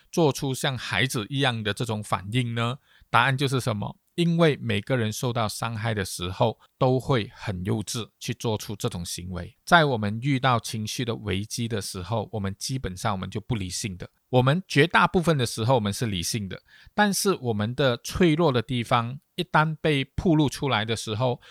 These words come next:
我们受到了别人的打击的时候，我们就会处于一种很不理性的境地，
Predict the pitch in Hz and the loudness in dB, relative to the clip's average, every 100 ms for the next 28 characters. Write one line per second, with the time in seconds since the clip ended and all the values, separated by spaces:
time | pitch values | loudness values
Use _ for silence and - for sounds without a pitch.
0 | - - 151 120 - - 156 135 139 127 | -10 -2 2 2 0 2 2 4 4 4
1 | 110 - 104 107 117 117 - 98 85 - | 2 0 0 0 0 -2 -2 -4 -4 -6
2 | 127 117 120 - 107 - 107 95 123 - | -6 -6 -6 -6 -6 -4 -4 0 0 0
3 | _ - 123 117 127 156 143 127 - - | _ 0 2 2 2 2 2 2 -2 -6
4 | 101 98 135 131 104 90 110 95 143 123 | -4 -2 -2 -2 -2 -2 -6 -2 -2 0
5 | 95 90 - 117 107 101 - 143 107 131 | -2 -4 -4 -4 -4 -4 -4 -4 0 0
6 | 117 | -2